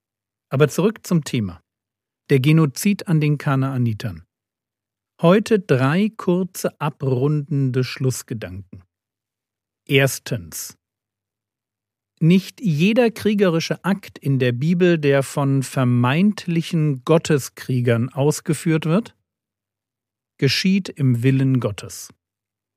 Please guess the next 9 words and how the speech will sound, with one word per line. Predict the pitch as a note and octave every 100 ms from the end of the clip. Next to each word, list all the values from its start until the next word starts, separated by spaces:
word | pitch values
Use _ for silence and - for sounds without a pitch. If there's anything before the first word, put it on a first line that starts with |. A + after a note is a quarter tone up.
| _ _ _ -
Wenn | D#3+
der | F3+
König | - A#3 C4 G#3
Saul | E3 C3+ A#2 F2 E2 _ _ _ _ _ _
die | D#3+ -
Einwohner | D#3+ G3 A3+ F#3+ F3 F#3+ F#3 F3
von | - E3 D3
Gibeon | D3+ F#3 F3 C#3+ C#3+ C#3+ C3
tötet, | - C#3+ - G#2 -